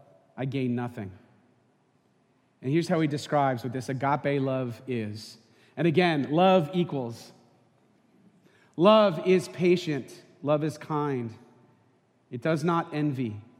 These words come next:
It does not boast. It is not proud. It does not dishonor others. It is not self-seeking. It is not easily angered.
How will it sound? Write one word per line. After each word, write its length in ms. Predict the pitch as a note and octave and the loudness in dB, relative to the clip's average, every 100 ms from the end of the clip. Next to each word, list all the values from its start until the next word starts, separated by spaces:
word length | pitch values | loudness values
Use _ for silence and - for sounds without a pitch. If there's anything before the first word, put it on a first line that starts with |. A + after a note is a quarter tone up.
| _ _ _ _ _ _ - | _ _ _ _ _ _ -12
It 80 | B2+ | -6
does 200 | D3 C3+ | -4 -2
not 240 | C#3+ C#3 | -4 -4
boast. 520 | C#3 B2+ A#2+ - - - - | -4 -4 -6 -14 -20 -20 -14
It 100 | C3+ | -10
is 160 | C3+ A#2 | -8 -6
not 180 | C3 - | -8 -8
proud. 460 | - B2 A2+ A2 G#2+ - _ _ _ _ _ _ _ _ _ _ _ | -6 -6 -6 -8 -14 -20 _ _ _ _ _ _ _ _ _ _ _
It 100 | C#3+ | -6
does 160 | D3+ D3+ | -4 0
not 220 | F3+ D3+ | 0 0
dishonor 520 | D#3 D3+ F3+ F3+ D#3+ E3 | -4 0 2 2 0 0
others. 520 | E3+ D3+ C3 - - - _ _ _ _ _ _ _ _ _ | 0 0 -4 -10 -20 -20 _ _ _ _ _ _ _ _ _
It 100 | D3 | -4
is 180 | D3+ C#3 | -2 0
not 280 | F3 F3 - | 0 0 -2
self-seeking. 880 | - F#3 F#3 - - C3 C3 A2 G#2+ - _ _ _ _ _ - | 0 2 2 -6 -6 -4 -4 -8 -10 -20 _ _ _ _ _ -6
It 140 | D#3+ | -2
is 160 | E3 C3+ | -2 0
not 240 | F3 E3+ F3 | 0 0 -4
easily 540 | F3 F#3 E3 E3+ E3 E3 | -4 -2 -2 0 0 -2
angered. 480 | C#3+ C#3+ B2 A2 | -4 -4 -4 -8